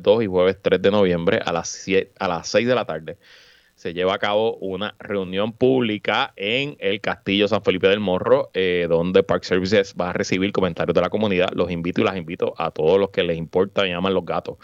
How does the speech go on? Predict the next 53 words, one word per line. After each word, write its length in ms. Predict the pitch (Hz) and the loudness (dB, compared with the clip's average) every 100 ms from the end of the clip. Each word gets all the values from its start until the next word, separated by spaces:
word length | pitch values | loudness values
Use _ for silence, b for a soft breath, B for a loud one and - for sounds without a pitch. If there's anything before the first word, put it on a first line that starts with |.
| B B B B | B B B B
no 140 | 101 113 | -2 2
solo 160 | 127 | 4
del 100 | 139 | 2
Paseo 240 | 127 127 131 | -2 0 0
del 80 | |
Morro, 240 | 117 139 101 | 0 -2 -2
sino 220 | 90 85 | -6 -4
que 80 | 95 | 0
aman 100 | 98 | 0
los 120 | 104 | 0
gatos, 260 | 95 - - | 0 -2 -2
aman 280 | 95 98 104 | 0 2 0
los 80 | 98 | 0
gatos 280 | 92 98 | -2 -4
en 120 | 98 98 | -6 -2
general, 340 | 104 80 82 - - | -2 -2 -4 -12 -4
que 180 | 85 | 0
asistan 640 | 76 - 110 - 82 107 127 _ _ | 0 -2 -6 -4 -4 -4 -6 _ _
y 160 | 82 104 | -4 -2
defiendan 400 | 98 87 82 85 | 0 -2 0 2
los 140 | 101 | 2
gatos. 320 | 85 85 - | 0 0 -2
Si 180 | - 95 | -2 -2
no 220 | 95 101 | 0 2
pueden 320 | 117 110 107 | 2 2 2
participar 580 | 110 110 98 123 87 82 - B B B B | -2 -4 -6 -6 -2 -2 -6 B B B B
hasta 360 | - 110 - 117 | -4 -4 -4 -4
el 120 | 104 | -2
veintidós 540 | 92 98 92 87 90 110 | -2 -4 -6 0 2 2
de 100 | 120 | 2
noviembre, 440 | 107 90 90 98 | 0 0 0 0
pueden 260 | 87 87 92 | 0 0 0
dejar 220 | 90 95 | 0 -2
su 140 | 107 | -4
comentario 440 | 85 82 78 80 92 | -2 -2 0 0 0
público 560 | 92 87 85 95 - - | 0 -2 2 2 2 -2
en, 240 | 90 - - | -2 -2 -4
eh, 720 | - _ _ - 90 87 85 | -6 _ _ 0 2 2 2
es 80 | 107 | 2
una 180 | 131 123 | 0 0
página 380 | 120 117 98 | -4 -4 -6
del 120 | 92 90 | -8 -8
National 280 | 87 110 | -6 -4
Park 160 | 113 107 | -4 -2
Service. 420 | 113 95 92 - | -2 -2 -4 -4
Yo 80 | 87 | -6
creo 240 | - 95 | 0 0
un 80 | 98 | 2
enlace 340 | 92 95 - - | 2 0 -2 0
cortito 460 | 110 - 101 90 | 0 0 0 2
que 120 | 90 | 2
es 40 | 90 | -2
bit 400 | 92 120 123 | -2 -2 -2